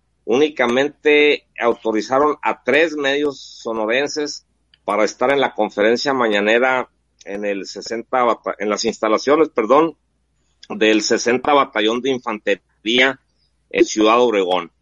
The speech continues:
Y bueno, pues obviamente eso generó una polémica muy fuerte porque muchos de esos medios locales apoyaron el proyecto de Andrés Manuel desde en campaña,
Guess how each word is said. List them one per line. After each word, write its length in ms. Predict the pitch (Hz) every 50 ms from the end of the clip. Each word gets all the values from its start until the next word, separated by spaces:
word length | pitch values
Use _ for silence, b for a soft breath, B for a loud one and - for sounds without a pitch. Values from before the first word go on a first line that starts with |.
| _ _ _ _ _ _ _ _ _ _ _ _ _
Y 220 | - 135 139 143
bueno, 320 | 147 156 - 139 226 - -
pues 180 | 175 156 - 170
obviamente 540 | 175 180 190 185 185 185 185 _ - 185
eso 240 | 185 170 - 202 185
generó 580 | - - 175 139 139 143 156 165 170 170 175 - -
una 220 | 139 151 160 165
polémica 720 | 165 - - 127 127 131 139 151 160 165 156 - - 147 135
muy 240 | 131 123 131 147 143
fuerte 560 | - _ 156 151 160 156 151 - - 165 160
porque 760 | - _ - 127 120 110 _ - 113 113 113 113 110 95 - _ _ _ _ _ _ -
muchos 520 | 117 131 160 190 185 - - 185 175 -
de 180 | 143 139 135 143
esos 260 | 147 - - 170 160
medios 380 | 156 156 156 156 160 160 160 151
locales 800 | 143 135 - - 135 143 147 151 151 151 151 - - - _ _ _ _ _ _ _ -
apoyaron 1040 | 120 117 - - - 117 113 110 113 123 160 202 214 190 175 170 165 165 160 - _ _ _ -
el 200 | 101 107 113 -
proyecto 1120 | _ - 110 113 113 117 131 147 147 - _ _ 165 165 156 147 147 135 120 107 92 _ _
de 260 | 92 90 92 98 101
Andrés 300 | 98 98 101 95 98 104
Manuel 480 | 104 101 98 98 101 113 131 151 160 151
desde 300 | 143 135 120 104 107 107
en 80 | 98
campaña, 840 | - - 98 92 - - 104 110 127 143 147 151 151 147 147 143 139